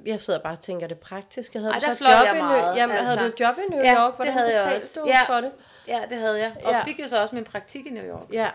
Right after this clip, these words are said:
Speaker 2: Og fik hurtigt, da jeg stoppede mit au pair-arbejde, så fik jeg jo job. Så tog jeg sådan en uddannelse til bartender. Og
Speaker 1: Ja.
Speaker 2: <laughs> mig, der aldrig har drukket alkohol. Og <laughs> altså, arbejdede på caféer og i coffeeshops og gjorde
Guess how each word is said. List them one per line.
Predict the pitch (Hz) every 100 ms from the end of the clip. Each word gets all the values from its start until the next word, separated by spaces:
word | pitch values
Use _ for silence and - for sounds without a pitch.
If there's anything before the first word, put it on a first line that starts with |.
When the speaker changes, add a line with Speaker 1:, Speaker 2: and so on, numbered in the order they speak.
| -
Speaker 2:
Og | 226
fik | 247 -
hurtigt, | 247 269 277
da | 226
jeg | 202
stoppede | 220 226 262
mit | 233 190
au |
pair-arbejde, | 185 202 202 233 - 208 214 208 190 185
så | 196
fik | 247 285
jeg | 202
jo | 156 175
job. | 175
Så | 226
tog | - 226
jeg | 214
sådan | 240 220
en |
uddannelse | 220 202 214 196 190
til | 220
bartender. | 175 156 - 196 175 175 165
Og | - 170 170
Speaker 1:
Ja. | 220 247 196 - -
Speaker 2:
<laughs> | 233 247 233
mig, | 208 214
der | 220
aldrig | 185 214
har | 190
drukket | 180 170
alkohol. | 156 180 175 170
Og | 349 208 214 240 294
<laughs> | 294 - -
altså, | 214 220 202 - _
arbejdede | 185 208 214 214
på | 226
caféer | 220 208 240 226 202
og | 190 190
i |
coffeeshops | 190 214 214 220 208 190 - -
og | 180 180 185 - _ _ -
gjorde | 233 226